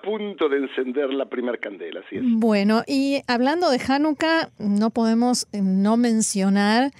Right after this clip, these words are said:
Speaker 2: el milagro. Hanukkah tiene que ver con un milagro. Háblanos, por favor, de ese milagro.
Speaker 1: Te voy a contestar, eh, larguito, ¿ok? Eh,
Speaker 2: ¿Cómo
Speaker 1: la
Speaker 2: no?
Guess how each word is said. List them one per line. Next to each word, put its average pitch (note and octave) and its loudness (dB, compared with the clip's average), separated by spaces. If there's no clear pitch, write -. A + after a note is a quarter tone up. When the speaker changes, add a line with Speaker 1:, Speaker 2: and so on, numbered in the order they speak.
Speaker 2:
el A#3+ 4
milagro. G3+ 2
Hanukkah A3+ 2
tiene A3 2
que G3+ 2
ver G#3 2
con A3 2
un G3 2
milagro. F#3+ 2
Háblanos, C4+ 0
por A3+ -2
favor, F3+ -2
de F3 0
ese E3+ -2
milagro. D3+ -2
Speaker 1:
Te F#3+ -2
voy B3 0
a D#3+ 0
contestar, D#3 -2
eh, D3 2
larguito, C#3+ -4
¿ok? G#2+ -8
Eh, D3 -2
Speaker 2:
¿Cómo F3+ 4
Speaker 1:
la G3+ 2
Speaker 2:
no? G3+ 2